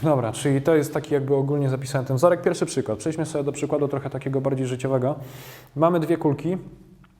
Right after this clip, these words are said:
Jedną o masie cztery kilogramy, jeden kilogram, drugą o masie dwa kilogramy i one są położone od siebie w odległości cztery centymetry. I musimy obliczyć położenie środka masy od tego punktu tutaj.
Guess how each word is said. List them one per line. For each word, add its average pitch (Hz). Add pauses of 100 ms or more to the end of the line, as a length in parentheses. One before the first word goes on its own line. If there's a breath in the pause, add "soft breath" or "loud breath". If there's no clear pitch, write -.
(260)
Jedną 143
o 139
masie 139
cztery 135
kilogramy, 131
jeden 135
kilogram, 131
drugą 131
o 131
masie 131
dwa 127
kilogramy 131
i 143
one 151
są 147
położone 139
od 131
siebie 135
w 123
odległości 127
cztery 127
centymetry. 120 (520 loud breath)
I 143
musimy 160
obliczyć 156
położenie 143
środka 143
masy 156
od 151
tego 143
punktu 139
tutaj. 104